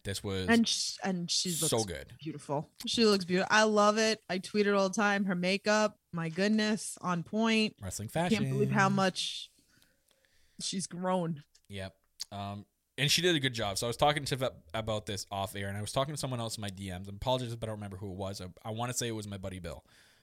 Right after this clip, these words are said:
Speaker 1: We'll just go with Bill. Um, <laughs> we were gonna go, we were talking about how the transition would be for her because she's getting a lot of popularity lately and a little bit too much popularity to the point that she's not gonna be cheered even though she's a mega heel.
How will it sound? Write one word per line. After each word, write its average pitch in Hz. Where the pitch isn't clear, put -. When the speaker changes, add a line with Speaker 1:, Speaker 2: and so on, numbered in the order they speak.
Speaker 1:
We'll 120
just 131
go 131
with 110
Bill. 85
Um, 87
<laughs> -
we 139
were 147
gonna 165
go, 143
we 131
were 135
talking 180
about 165
how 156
the 131
transition 131
would 120
be 117
for 107
her 95
because 104
she's 123
getting 139
a 131
lot 127
of 160
popularity 156
lately 127
and 113
a 107
little 123
bit 127
too 165
much 160
popularity 117
to 120
the 107
point 127
that 113
she's 127
not 120
gonna 123
be 113
cheered 113
even 107
though 107
she's 110
a 101
mega 98
heel. 131